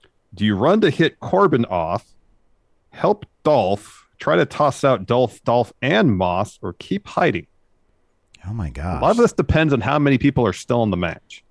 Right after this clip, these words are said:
Speaker 2: Yeah.
Speaker 1: Now, if this is the final few, you go and you eliminate those two people.
Speaker 2: I say you go and you eliminate, you try to get Baron out as, 'cause Baron's, Baron's fighting, Baron's trying to get who out?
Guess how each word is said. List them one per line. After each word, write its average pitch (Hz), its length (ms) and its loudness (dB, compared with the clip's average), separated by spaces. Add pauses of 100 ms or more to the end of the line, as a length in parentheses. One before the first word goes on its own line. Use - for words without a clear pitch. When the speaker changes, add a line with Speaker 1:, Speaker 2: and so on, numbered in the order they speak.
(160)
Speaker 2:
Yeah. 69 380 -10 (500)
Speaker 1:
Now, 117 220 2
if 107 100 -2
this - 220 0
is 117 560 2 (920)
the - 80 -10
final 127 640 0 (220)
few, 254 540 2 (720)
you 131 100 2
go 139 260 4
and 147 80 4
you 143 80 4
eliminate 143 320 4
those 135 140 2
two 131 180 2
people. - 280 -2 (1300)
Speaker 2:
I 101 120 -8
say 143 280 2
you 135 80 2
go 120 180 4
and 117 100 2
you 110 80 2
eliminate, 101 500 0
you 95 100 0
try 110 280 2
to 110 80 2
get 98 440 -2
Baron 98 340 0
out 87 240 -2
as, 90 280 -4
'cause 101 180 -4
Baron's, 127 520 0
Baron's 120 420 0
fighting, 110 420 0
Baron's 113 300 -4
trying 120 160 -4
to 107 40 -4
get 104 160 0
who 135 220 0
out? 240 340 -2